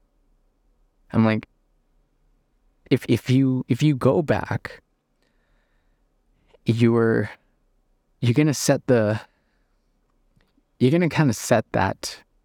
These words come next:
that, um, standard for yourself." And what I mean by that is that you're, you're gonna live up to other people's expectations. You've gone in,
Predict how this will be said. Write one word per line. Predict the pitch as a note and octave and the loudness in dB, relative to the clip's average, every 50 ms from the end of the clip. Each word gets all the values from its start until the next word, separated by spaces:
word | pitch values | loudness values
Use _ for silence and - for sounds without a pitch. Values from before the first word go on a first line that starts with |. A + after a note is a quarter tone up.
| _ - D3+ | _ -12 -6
that, | - G2 F#2 G2 - - - | -4 -2 -2 -4 -6 -6 -4
um, | G2 F2+ F2 F#2 F2+ - - - _ _ _ _ _ _ _ _ _ _ _ _ _ _ _ _ _ _ _ _ _ _ _ _ _ _ _ _ _ _ _ _ - | -4 -2 -2 -2 -4 -6 -8 -12 _ _ _ _ _ _ _ _ _ _ _ _ _ _ _ _ _ _ _ _ _ _ _ _ _ _ _ _ _ _ _ _ -12
standard | - - - - A2+ G#2+ A2+ A#2 A2 G2+ - E2 - | -10 -8 -4 0 0 2 2 2 2 0 0 -4 -4
for | - - G2 | -2 -2 0
yourself." | - - - - - - - - - - - - - _ _ _ _ _ _ _ _ _ _ _ _ _ _ _ _ _ - | 0 0 -2 -4 -6 -6 -6 -6 -6 -8 -10 -16 -20 _ _ _ _ _ _ _ _ _ _ _ _ _ _ _ _ _ -4
And | - G2+ | -2 0
what | G#2+ G#2+ | 2 2
I | G#2 | 2
mean | G#2 A2+ B2+ B2+ A2+ | 2 2 2 2 0
by | G#2+ G#2 | 0 -2
that | G#2 G2 G#2 G2+ | -2 -2 -2 -2
is | A2 G2+ - | -4 -2 -2
that | G#2+ G2+ G2+ F#2+ | -2 -2 -2 0
you're, | F#2+ G2+ G2 G2 F#2+ F2+ F#2+ G#2+ - _ _ _ _ _ _ _ _ _ _ _ _ _ _ _ _ _ _ _ _ _ _ _ _ _ _ _ _ _ _ _ _ - | 0 0 0 0 0 0 -2 -4 -6 _ _ _ _ _ _ _ _ _ _ _ _ _ _ _ _ _ _ _ _ _ _ _ _ _ _ _ _ _ _ _ _ -4
you're | B2 A#2 B2 | 0 0 2
gonna | C3 D3 D3 C#3 B2 G#2+ F2 - - _ _ _ _ _ _ _ - | 4 4 2 2 0 0 -2 -6 -8 _ _ _ _ _ _ _ -4
live | G#2+ A2 A#2+ A#2 | 0 2 2 2
up | A#2+ A2+ - | 2 0 0
to | - - | -2 -2
other | G#2 G#2 G2 F#2+ | 0 0 -2 -2
people's | - - E2+ - - - | -2 -2 -2 -2 -2 -4
expectations. | - - - - - - - - - - - - - - - - - - _ _ _ _ _ _ _ _ _ _ _ _ _ _ _ _ _ _ _ _ _ _ _ | -4 -4 -4 -4 -6 -6 -4 -4 -6 -6 -6 -8 -8 -10 -12 -12 -18 -20 _ _ _ _ _ _ _ _ _ _ _ _ _ _ _ _ _ _ _ _ _ _ _
You've | - G#2 A2 - | -4 -4 -2 0
gone | - G#2+ G#2+ A#2+ C3+ C#3 | 0 0 2 2 2 2
in, | A#2 G#2+ A2 A#2 C3+ | 0 0 0 -2 -4